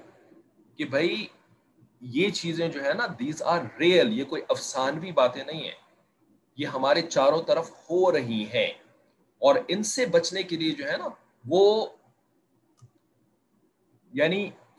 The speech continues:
full time فکر کی ضرورت ہوتی ہے ان سے بچنے کے لیے، اور اپنی اولادوں کو، اپنے گھر بار کو بچانے کے لیے، اپنے، اپنے گھرانے کو بچانے کے لیے، ٹھیک ہے نا؟ کیونکہ آپ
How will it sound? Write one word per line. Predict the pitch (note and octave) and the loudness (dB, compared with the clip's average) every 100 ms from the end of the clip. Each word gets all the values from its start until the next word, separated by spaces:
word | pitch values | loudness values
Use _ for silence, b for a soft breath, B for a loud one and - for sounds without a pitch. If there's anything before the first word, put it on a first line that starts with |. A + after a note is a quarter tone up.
| - - | -18 0
full | C#4 C4+ | 2 4
time | G3+ G3+ F#3+ | 6 6 4
فکر | F3 D#3 C#3+ | -2 -4 -4
کی | B2+ | -6
ضرورت | G#2 F#2 E2+ - | -8 -8 -10 -12
ہوتی | - C2+ | -20 _
ہے | C2 | -20
ان | |
سے | B1+ - | -20 -20
بچنے | - - C#2 | -20 -20 -20
کے | C#2+ | -20
لیے، | _ _ _ _ _ _ _ _ _ | _ _ _ _ _ _ _ _ _
اور | B2+ | 2
اپنی | C3+ D3 | 2 2
اولادوں | C3 A#2+ A#2 A#2 A#2+ | 2 6 6 4 -2
کو، | A2+ A2+ | -2 0
اپنے | G#2+ A2+ A2 | 0 -2 -10
گھر | A2+ | -2
بار | G2+ G#2+ | 0 0
کو | - | -2
بچانے | G#2 G2+ A#2 A#2+ A#2 | -8 -4 -2 -2 -4
کے | G2+ | -10
لیے، | E2+ D2+ - _ _ | -14 -16 -20 _ _
اپنے، | A#2 C#3+ D#3 B2 - - | -8 -4 -6 -6 -14 -12
اپنے | - C#3+ C3 - _ - | -10 -8 -10 -12 _ -10
گھرانے | A2+ A2+ D3 A3+ | -2 2 4 4
کو | G3+ | 4
بچانے | B2 G#2 F#2+ E2+ | 2 0 -4 -6
کے | - | -14
لیے، | - _ _ _ _ _ _ _ _ | -20 _ _ _ _ _ _ _ _
ٹھیک | - B2+ | -14 -12
ہے | |
نا؟ | - - _ _ _ _ _ _ _ | -12 -16 _ _ _ _ _ _ _
کیونکہ | C3+ C#3 | -4 0
آپ | A#2+ C#3 - | 4 2 2